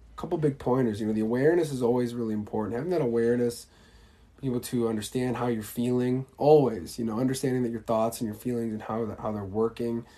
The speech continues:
and then how they're affecting your, your current relationships. And then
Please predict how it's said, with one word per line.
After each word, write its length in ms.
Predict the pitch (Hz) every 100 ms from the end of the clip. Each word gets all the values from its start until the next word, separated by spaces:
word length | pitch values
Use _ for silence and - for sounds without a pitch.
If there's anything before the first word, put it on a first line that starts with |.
| - - -
and 80 | 127
then 80 |
how 140 | 110 127
they're 140 | 117
affecting 560 | 104 - 120 117 131 120
your, 140 | 110
your 160 | 104 98
current 420 | - 113 110 113
relationships. 880 | 123 120 120 - 120 127 120 - - - - - - - _ _ _ _ _ _ _ _ - -
And 160 | 123
then 500 | 120 113 113 110 107